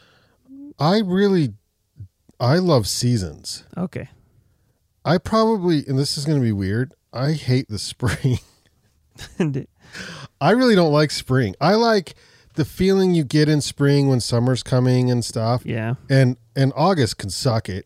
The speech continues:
Speaker 1: I hate August.
Speaker 2: <laughs>
Speaker 1: That's, like, the worst month ever. Or no, not August. Sorry, July.
Speaker 2: July,
Speaker 1: July.
Speaker 2: yeah.
Speaker 1: July's the worst. Sorry, August. Didn't mean to offend you. July is the, who I'm really going after here. Um, bes-, besides the fourth of July and the rodeo here in town that I really like on the twenty-fourth.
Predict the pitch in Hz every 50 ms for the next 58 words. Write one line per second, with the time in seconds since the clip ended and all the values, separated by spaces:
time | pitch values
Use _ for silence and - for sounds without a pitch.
0 | _ _ - 131 131 120 131 139 139 123 113 110 110 98 92 87 85 - - -
1 | - - - 370 - - - 403 - - - 392 147 143 - - 226 170 - 220
2 | 165 143 127 147 151 165 - - - 120 117 117 113 135 123 107 - - 123 -
3 | - - 95 95 - 87 98 113 - - - - - - - - 170 185 226 214
4 | 190 180 180 165 139 143 135 127 120 - - 151 135 123 120 101 113 113 113 104
5 | 98 92 - - 143 127 120 113 110 107 139 135 131 117 110 98 92 113 139 143
6 | 151 151 147 127 123 127 120 120 113 - - - - 117 - - 135 123 120 113
7 | 110 101 107 98 104 101 - - 127 117 113 113 104 104 95 - 110 104 101 90
8 | 98 98 92 - 135 120 123 123 127 123 117 113 107 98 - - 110 90 98 117
9 | 131 113 123 117 113 104 110 110 107 101 98 92 98 92 95 92 90 90 - 104
10 | 95 90 95 92 90 90 - - - - - - - _ - 135 131 127 127 123
11 | 120 123 113 120 127 139 117 - - 131 131 107 - 160 151 156 151 135 135 -
12 | - 120 120 117 - 139 127 110 127 131 127 131 131 135 - 127 120 110 107 101
13 | 104 104 107 110 110 110 107 107 110 107 104 104 101 90 - 110 101 101 104 104
14 | 101 98 98 98 95 101 98 98 98 95 95 98 - - 98 95 90 - 104 95
15 | 101 101 104 - - - - - - - _